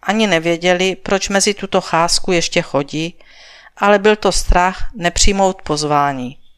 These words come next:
Dříve měli nějaké společné obchody, především orientovány na východ, ale bylo to opravdu hodně dávno.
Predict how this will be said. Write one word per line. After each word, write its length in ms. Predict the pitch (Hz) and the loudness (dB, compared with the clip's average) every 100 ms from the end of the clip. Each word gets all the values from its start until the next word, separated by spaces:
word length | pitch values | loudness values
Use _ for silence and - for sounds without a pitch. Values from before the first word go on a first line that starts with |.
| - - - _ - - _ _ _ _ - - - | -20 -20 -20 _ -20 -20 _ _ _ _ -20 -20 -12
Dříve 320 | - 226 240 240 | -2 2 4 4
měli 420 | 208 208 208 202 | 2 2 2 0
nějaké 440 | 196 196 190 - 202 | 0 0 2 0 -2
společné 560 | - 190 190 - 185 | 0 -2 0 -2 -2
obchody, 600 | - - - 165 139 139 - - - | -2 -4 -4 -2 -2 -6 -12 -18 -4
především 560 | - 165 175 - 196 - | 0 2 2 0 -2 -2
orientovány 880 | 165 165 170 - 175 175 175 180 | 0 2 0 0 2 2 2 0
na 140 | 175 170 | 0 0
východ, 460 | 160 160 - 127 - - - - - - - | -2 -8 -8 -10 -12 -18 -20 -20 -20 -20 -6
ale 220 | - 160 | 0 0
bylo 260 | 156 170 180 | 2 2 2
to 180 | - 170 | 2 2
opravdu 460 | - 185 175 180 165 | 2 0 0 -2 -2
hodně 240 | 156 165 | -2 0
dávno. 520 | 156 135 139 131 127 | 0 0 -2 -8 -10